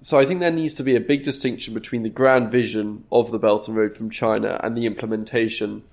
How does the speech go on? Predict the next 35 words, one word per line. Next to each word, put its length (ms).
on 140
the 80
local 380
level. 440
That 100
would 140
be 80
the 80
first 340
thing. 180
So 140
if 140
you 80
want 160
to 100
understand 480
the 60
Belt 280
and 80
Road 180
Initiative, 540
look 300
at 80
individual 580
projects 520
and 100
extrapolate 600
from 160
there. 260
The 100
second 400
thing 180
is, 300
is 160
that 260